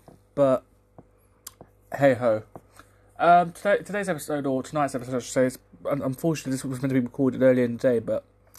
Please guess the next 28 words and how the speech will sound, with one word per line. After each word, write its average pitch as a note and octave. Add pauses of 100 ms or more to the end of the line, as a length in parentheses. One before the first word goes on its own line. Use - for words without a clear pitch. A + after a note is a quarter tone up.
I B2+
got C3
ca-, C#3
carried C3+
of B2 (540)
coursework C3
for C3+
u-, B2+ (280)
uni, C3
but A#2+ (840)
there's D3+
not E3+
really D3+
much -
to B2+ (720)
talk E3+
about B2
this -
evening, A2+
unfor-, G#2 (180)
unfortunately. A2+
Um, D#3 (1900)
I D#3+
was D#3
go-, -
oh, F3 (100)
I C3+
think G3+